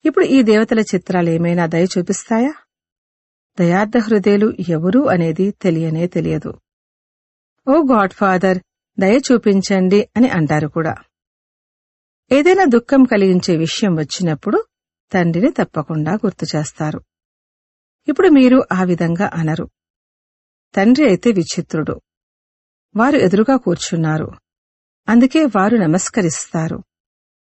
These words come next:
"మీరందరూ చిత్రధారులు, నేను విచిత్రుణ్ణు. నేనెప్పుడూ చిత్రాన్ని ధారణ చెయ్యను.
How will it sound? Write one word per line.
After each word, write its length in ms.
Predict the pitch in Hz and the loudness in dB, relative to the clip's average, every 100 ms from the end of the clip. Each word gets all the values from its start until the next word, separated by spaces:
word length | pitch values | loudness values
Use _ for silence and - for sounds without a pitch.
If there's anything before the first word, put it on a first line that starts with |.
| _ _ _ _ - | _ _ _ _ 0
"మీరందరూ 380 | 285 285 220 285 | 2 4 4 2
చిత్రధారులు, 840 | - 185 226 240 208 160 151 214 - _ _ _ _ - | 0 -2 0 0 2 0 -2 -6 -8 _ _ _ _ -4
నేను 180 | 330 392 | -2 2
విచిత్రుణ్ణు. 760 | 214 - 180 - 165 151 156 208 _ _ _ _ _ _ _ _ _ | 0 0 -4 -4 -2 -2 -4 -8 _ _ _ _ _ _ _ _ _
నేనెప్పుడూ 460 | 311 339 208 - 330 - | 0 2 0 0 0 0
చిత్రాన్ని 360 | 185 190 175 208 | -2 -2 -2 -2
ధారణ 320 | 185 156 180 | -2 -2 -2
చెయ్యను. 580 | 202 160 156 160 165 | -2 -4 -4 -6 -6